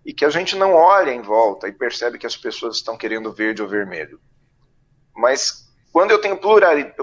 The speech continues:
pluralidade na empresa, eu tenho pessoas diferentes na minha empresa, eu consigo enxergar ao meu redor e consigo me comunicar internamente. Sabe, Irineu, esse negócio de se comunicar internamente é muito importante, né? É, eu me inspiro, eu,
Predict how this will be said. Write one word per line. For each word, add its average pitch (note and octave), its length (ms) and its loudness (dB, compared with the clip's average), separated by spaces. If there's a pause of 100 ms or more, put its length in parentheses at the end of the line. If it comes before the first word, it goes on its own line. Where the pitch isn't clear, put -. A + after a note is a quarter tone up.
(100)
pluralidade B2+ 1080 2
na G2+ 120 -20
empresa, A#2 380 -8
eu - 40 -20
tenho C3 160 -20
pessoas B2+ 480 -10
diferentes B2+ 720 -10
na G2 80 -12
minha F#2 160 -20
empresa, C3+ 540 -2 (580)
eu C3 140 -2
consigo E3+ 680 0
enxergar D3 600 2
ao F3 120 2
meu D#3 180 -2
redor A#2+ 640 2 (400)
e C#3 80 -12
consigo E3 460 -4
me F#3 140 -8
comunicar G3 680 -2
internamente. F3 840 -4 (680)
Sabe, G3+ 220 0
Irineu, C3+ 300 2
esse D3+ 160 0
negócio D#3+ 260 2
de B2+ 80 -6
se - 100 -2
comunicar A#2 400 -8
internamente A#2 640 -4
é C#3 40 -4
muito C#3+ 220 -10
importante, A#2 680 -6
né? F#2+ 180 -6 (460)
É, F#2 560 0
eu B2 160 0
me D3+ 80 -2
inspiro, C3+ 360 -2
eu, - 140 -2